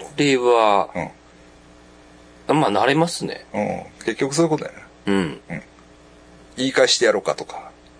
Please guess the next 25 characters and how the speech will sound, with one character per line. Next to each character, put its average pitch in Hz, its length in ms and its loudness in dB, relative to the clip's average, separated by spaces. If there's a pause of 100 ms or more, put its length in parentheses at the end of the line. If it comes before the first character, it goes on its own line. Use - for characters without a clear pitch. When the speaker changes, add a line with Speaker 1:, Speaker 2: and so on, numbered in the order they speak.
(920)
Speaker 1:
あ 107 560 0
あ、 - 1160 -20
な 98 160 0
い 110 40 0
っ - 20 -6
す - 180 -10
ね。 - 260 -16 (160)
Speaker 2:
な 85 140 -4
い。 - 80 -18 (180)
Speaker 1:
う 92 60 0
ん。 78 240 -4 (2500)
Speaker 2:
そ - 160 0
う - 20 0
い - 20 0
う - 40 -8
こ - 80 -6
と - 100 -8
や。 - 60 -8 (2500)
Speaker 1:
そ - 160 -6
う - 40 -2
そ - 240 -4
う。 107 40 2
Speaker 2:
だ 120 60 6
か 113 120 4
ら、 90 80 -2